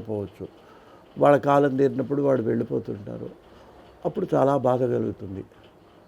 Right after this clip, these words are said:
అంతేకాదండి, ఒక్కోసారి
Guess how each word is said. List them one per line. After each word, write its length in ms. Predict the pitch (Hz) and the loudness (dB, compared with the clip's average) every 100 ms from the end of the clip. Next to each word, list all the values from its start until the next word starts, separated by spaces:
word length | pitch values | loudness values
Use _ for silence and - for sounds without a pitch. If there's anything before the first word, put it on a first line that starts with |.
| - - - | -20 -20 -16
అంతేకాదండి, 760 | 104 147 135 139 135 123 101 - - - - - - - | -2 0 2 2 2 -2 -6 -10 -18 -20 -20 -20 -20 -4
ఒక్కోసారి 840 | 135 127 135 143 143 139 127 131 | 0 4 6 8 8 8 8 4